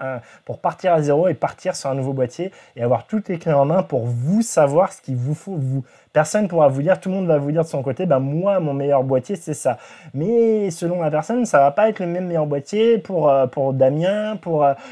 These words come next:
pour, euh, pour Didier, pour Simon. Voilà, chacun a un peu ses besoins, ses envies, ses façons de faire, et chacun met les points, met les, les,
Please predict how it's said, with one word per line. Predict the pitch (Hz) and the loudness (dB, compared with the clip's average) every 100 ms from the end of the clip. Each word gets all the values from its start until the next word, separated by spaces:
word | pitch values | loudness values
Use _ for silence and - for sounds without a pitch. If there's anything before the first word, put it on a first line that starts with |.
| 226 | -14
pour, | - 139 | -2 4
euh, | 139 131 131 127 | 6 6 4 2
pour | 131 139 | 0 0
Didier, | 139 139 180 202 | 0 0 2 2
pour | 185 156 | 2 -6
Simon. | - 143 151 202 | -6 -6 -4 -2
Voilà, | 185 143 | 2 2
chacun | 113 156 151 202 | 2 -2 -2 -2
a | 220 | -2
un | 165 | -4
peu | 135 170 | -4 -6
ses | 160 180 | -6 -4
besoins, | 151 135 127 180 220 | -4 -4 -4 -4 -4
ses | - 156 | -4 -2
envies, | 143 131 131 208 254 - _ | 0 0 -2 -4 -6 -10 _
ses | - | -6
façons | 165 156 - 127 | 0 0 0 -6
de | |
faire, | - 165 208 220 - | 0 4 4 4 0
et | 151 214 - - | -2 -2 -4 -14
chacun | - 131 156 196 | -2 -2 0 0
met | 196 160 | 0 0
les | 135 123 | 0 -2
points, | - - 175 269 - _ 135 | -4 0 2 2 -2 _ -16
met | 135 139 | -8 -4
les, | 127 127 123 | -2 -2 -2
les, | 120 120 117 | -4 -4 -4